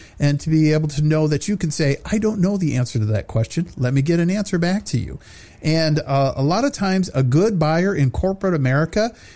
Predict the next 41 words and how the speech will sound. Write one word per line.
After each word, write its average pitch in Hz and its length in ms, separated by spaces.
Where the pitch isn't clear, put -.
is 139 120
actually 220 340
gonna 180 200
ask 143 320
you 135 140
trick - 520
questions. 135 800
And 127 160
those 131 140
trick - 260
questions 160 480
are - 220
answers 190 440
they 156 220
know 143 580
are, 139 380
they 156 320
already 165 220
know 143 160
the 127 140
answer 131 220
to, 113 300
and 131 160
they're 135 100
really 156 240
testing 143 460
your 113 160
integrity. 107 580
And, 135 420
uh, 127 340
your 196 220
integrity 175 600
is 139 200
tested. 113 640
So 139 200
know 185 280
that 269 240
you're 185 240
actually 175 400
on 180 320
trial 180 760